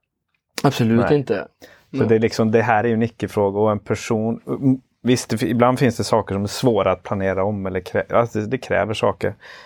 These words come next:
Speaker 2: Men människor som inte har en respekt och förståelse för att du prioriterar din familj, de, vad ska,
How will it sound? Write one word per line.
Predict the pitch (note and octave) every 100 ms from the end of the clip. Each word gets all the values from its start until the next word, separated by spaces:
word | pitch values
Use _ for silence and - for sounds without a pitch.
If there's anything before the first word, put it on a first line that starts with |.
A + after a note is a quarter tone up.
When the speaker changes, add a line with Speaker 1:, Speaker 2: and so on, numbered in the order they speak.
| - -
Speaker 2:
Men | A2 G#2 G2+ G2+ G2+ - _ _ _ _
människor | B2 A2+ G2 E2+ A#2
som | - A#2+
inte | A2+ G2+
har | G2
en | G2
respekt | G2 - G#2 -
och | G2+
förståelse | - G#2 - F#2+ F#2 - G2+
för | G2+
att | G2
du | G2+
prioriterar | F#2+ G2+ F#2+ - F#2+
din | - F2
familj, | - F#2 F#2 -
de, | G2 F#2+ - _ _ _ _ _ _ - - _ _
vad | A#2
ska, | - -